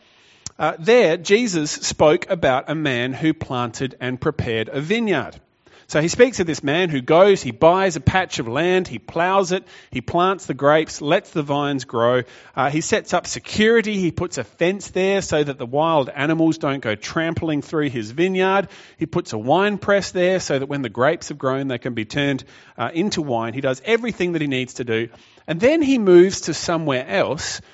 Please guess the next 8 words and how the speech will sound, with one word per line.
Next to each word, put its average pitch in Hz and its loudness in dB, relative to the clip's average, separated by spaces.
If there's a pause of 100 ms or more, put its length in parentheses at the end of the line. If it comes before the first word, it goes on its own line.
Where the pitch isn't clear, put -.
(120)
and 175 -4
he 180 -2
rents 196 -2
it 190 -2
out 131 -2 (120)
to 127 -2
some 180 -8
tenants. 226 -4